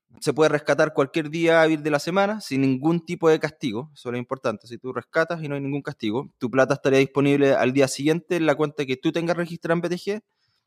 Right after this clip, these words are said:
El monto mínimo es de cinco mil pesos, ¿ya? Por medio de nuestra página web, en donde también podrás encontrar, no sé, la información más detallada del fondo, sus fichas técnicas.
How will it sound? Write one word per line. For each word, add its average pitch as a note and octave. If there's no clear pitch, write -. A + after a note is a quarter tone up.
El A#2
monto C#3
mínimo D3
es C#3+
de C3+
cinco C3+
mil D#3
pesos, F3
¿ya? C3+
Por B2+
medio C3+
de C#3
nuestra C#3
página C#3
web, D#3
en C3
donde C3+
también C3
podrás C3
encontrar, B2+
no -
sé, G2+
la G#2+
información A2+
más A2+
detallada A2
del G#2
fondo, C#3
sus -
fichas B2+
técnicas. D3